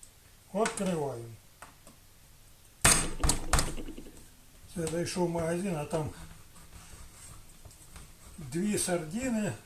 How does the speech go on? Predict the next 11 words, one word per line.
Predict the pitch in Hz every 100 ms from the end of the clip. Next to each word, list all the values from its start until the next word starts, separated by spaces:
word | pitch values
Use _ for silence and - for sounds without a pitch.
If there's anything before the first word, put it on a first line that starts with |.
| -
ну, | 233 226 160 - - - - - - - - - 170
е, | 156 147 143 147 165
різні | 175 214 143 147
вони | 147 139 143 143 -
банки. | 160 151 - 143 120 - - - - - - - - - - - - - - - - - - - - - -
Та | 175 175
добре, | 170 185 170 175
що | - 175
там | 175 170 - - - - - - 165
був | 165 165 - - - - - - -
так, | 180